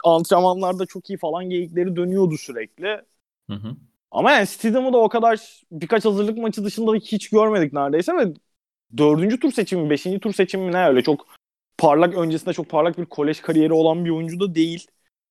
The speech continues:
Speaker 1: Hani
Speaker 2: Hı hı.
Speaker 1: Stidham tercihi direkt şey, o komple rebuilding yoluna giriyoruz demek olur şey olarak. Franchise olarak ve hani bunu Patriots organizasyonu kendi taraftarına da satabilir mi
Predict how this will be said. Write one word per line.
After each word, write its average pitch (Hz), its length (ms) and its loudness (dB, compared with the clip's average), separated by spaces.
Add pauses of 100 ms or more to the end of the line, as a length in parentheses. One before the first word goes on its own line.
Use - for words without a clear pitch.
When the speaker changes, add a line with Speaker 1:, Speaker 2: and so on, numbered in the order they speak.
Speaker 1:
Hani - 140 -4
Speaker 2:
Hı 101 40 -6
hı. 120 40 -6
Speaker 1:
Stidham 247 380 4
tercihi 226 460 4
direkt 254 240 0
şey, 214 200 0
o 139 160 0
komple 208 440 -4
rebuilding 196 540 0 (680)
yoluna 139 360 -4
giriyoruz 123 680 -4 (200)
demek 123 300 -4
olur 117 160 0
şey 127 160 2
olarak. 117 460 4 (540)
Franchise 135 440 4
olarak 233 320 4
ve 208 60 -2
hani 190 340 0
bunu 233 480 -2 (1300)
Patriots 190 600 0
organizasyonu 208 880 0
kendi 202 300 -2
taraftarına 185 720 0
da 226 60 0
satabilir 185 600 -2
mi 185 340 -2